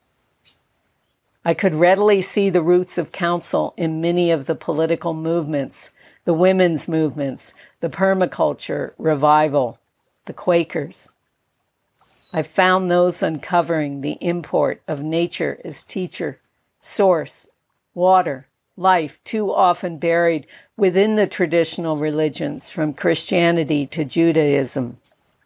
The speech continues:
The war against pagans as well as women,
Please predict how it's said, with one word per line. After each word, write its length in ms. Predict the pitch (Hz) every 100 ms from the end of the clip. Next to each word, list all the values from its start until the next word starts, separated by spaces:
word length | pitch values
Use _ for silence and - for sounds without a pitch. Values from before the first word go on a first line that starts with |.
| _ _ _ _ _ _ _ _ _ _ _ _
The 100 | 180
war 320 | 156 185 208
against 480 | 214 160 180 170 -
pagans 640 | - 180 175 180 175 170
as 200 | 180 156
well 240 | 175 165 165
as 200 | 156 -
women, 420 | 165 156 139